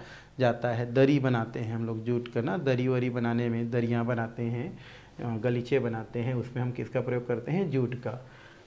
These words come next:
रेशे से धागा प्राप्त किया जाता है, नहीं,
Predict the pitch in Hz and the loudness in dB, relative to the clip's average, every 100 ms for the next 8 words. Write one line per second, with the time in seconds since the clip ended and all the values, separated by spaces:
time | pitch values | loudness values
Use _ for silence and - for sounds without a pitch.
0 | 147 135 143 139 143 190 185 185 143 156 | 8 10 12 8 8 4 6 2 10 10
1 | 160 160 165 156 160 160 156 160 151 151 | 10 8 10 10 10 4 6 6 8 6
2 | 151 151 143 147 - - - - - 190 | 8 6 6 2 -2 -12 -16 -20 -2 2
3 | 180 | 2